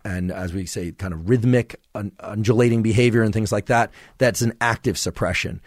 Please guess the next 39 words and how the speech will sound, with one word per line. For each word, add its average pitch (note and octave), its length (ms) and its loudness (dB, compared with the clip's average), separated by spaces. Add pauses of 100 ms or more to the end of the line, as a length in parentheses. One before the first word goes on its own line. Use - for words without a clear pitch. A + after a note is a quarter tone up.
(260)
And A#2+ 140 0
kids D3+ 200 4
have B2 160 2
less A2+ 260 0
of G2+ 100 -2
that G2 160 -2
circuitry G2+ 420 -4
built F#2 300 -2
up G2+ 180 -2
until F#2+ 260 -4
they F2+ 140 -2
hit G2 240 -4
about B2+ 380 0
age G2 240 -2
fifteen F#2+ 400 -8
or E2+ 80 -8
sixteen. D#2+ 580 -10 (880)
So A#2 340 6 (260)
they C3 140 2
had C#3 200 4
the D3+ 60 4
kids A2+ 240 2
move B2 260 6
around B2 380 4
a A2+ 60 4
bit A2 260 0
and A2 200 0
then A#2+ 240 2
do G2+ 140 2
this F#2 200 -2
focus F#2 360 -8
training. E2+ 420 -4 (840)
That C3+ 160 4
brings C3 240 4
me A#2 140 2
to A#2 400 0 (320)
another D3 360 4
treatment G2 400 -2
that's - 220 -6